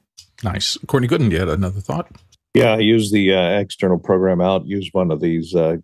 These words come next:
Speaker 2: capture recorders, one button recorder. You don't have to tie up another computer to record. Here's another one.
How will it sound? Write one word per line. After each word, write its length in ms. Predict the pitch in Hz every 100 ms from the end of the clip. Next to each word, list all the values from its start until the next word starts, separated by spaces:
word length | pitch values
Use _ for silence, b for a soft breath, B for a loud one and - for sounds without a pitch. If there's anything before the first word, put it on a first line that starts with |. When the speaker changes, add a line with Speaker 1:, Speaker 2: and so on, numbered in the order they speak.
| _ _
Speaker 2:
capture 360 | 64 64 - 87
recorders, 640 | 92 - 101 98 123 123 - _
one 280 | - 80 78
button 200 | 82 73
recorder. 360 | 78 - 80 82
You 80 |
don't 160 | 82 82
have 60 | -
to 120 | _
tie 220 | 80 80
up 120 | 76
another 300 | 80 78 69
computer 340 | - - 82 73
to 100 | 73
record. 520 | 71 - 85 82 80
Here's 180 | 69 64
another 240 | 64 60
one. 240 | 62 65